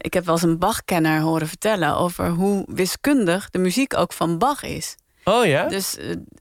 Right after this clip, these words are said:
Speaker 1: wiskunde en muziek, daar zijn best wel wat parallellen.
Speaker 2: Ja, er werd in die podcast, ging het ook over dat Kate Bush een nummer had over, eh, wat over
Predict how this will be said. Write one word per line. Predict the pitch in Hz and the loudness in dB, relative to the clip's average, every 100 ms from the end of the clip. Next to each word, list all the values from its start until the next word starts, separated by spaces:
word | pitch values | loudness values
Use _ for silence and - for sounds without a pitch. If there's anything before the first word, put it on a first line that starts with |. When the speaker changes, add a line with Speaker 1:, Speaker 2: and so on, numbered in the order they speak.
| - - - | -20 -20 -18
Speaker 1:
wiskunde | 170 226 285 - 185 165 165 | -2 0 0 -2 0 2 2
en | 165 - 180 | 2 0 0
muziek, | 175 175 247 240 - - _ _ _ _ _ | 0 0 0 -2 -4 -16 _ _ _ _ _
daar | 196 | -2
zijn | 196 196 | 2 2
best | 247 277 | 2 0
wel | 165 | 0
wat | 170 170 - - _ | 0 -2 -8 -20 _
parallellen. | 180 185 226 277 196 180 - _ _ _ - - - - | -2 0 2 2 0 -6 -14 _ _ _ -18 -12 -12 -2
Speaker 2:
Ja, | 180 208 | 2 4
er | 202 | 4
werd | 220 | 4
in | 226 | 2
die | 208 - | 0 2
podcast, | 214 - 214 196 | -2 2 2 2
ging | - 202 | 0 0
het | 190 | 0
ook | - 196 | 0 2
over | 196 180 | 2 2
dat | 170 - | 0 0
Kate | 180 156 | 0 2
Bush | 123 170 - | 2 0 2
een | 190 | 2
nummer | 175 185 170 | 2 4 4
had | 160 170 - | 2 0 -4
over, | 143 151 160 147 | -2 -2 -4 0
eh, | 143 135 131 127 | 2 4 2 0
wat | 127 | -2
over | - 135 | -2 0